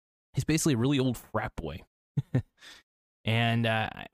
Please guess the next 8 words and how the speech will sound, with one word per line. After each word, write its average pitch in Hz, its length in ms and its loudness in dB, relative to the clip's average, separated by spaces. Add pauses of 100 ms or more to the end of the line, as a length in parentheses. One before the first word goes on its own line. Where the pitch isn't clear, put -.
it 65 240 -12
just 113 300 -2
done. 104 420 0 (460)
I, - 240 -14
it, 151 720 0
it, - 220 -8 (540)
Pete 247 200 2
Carroll 277 560 0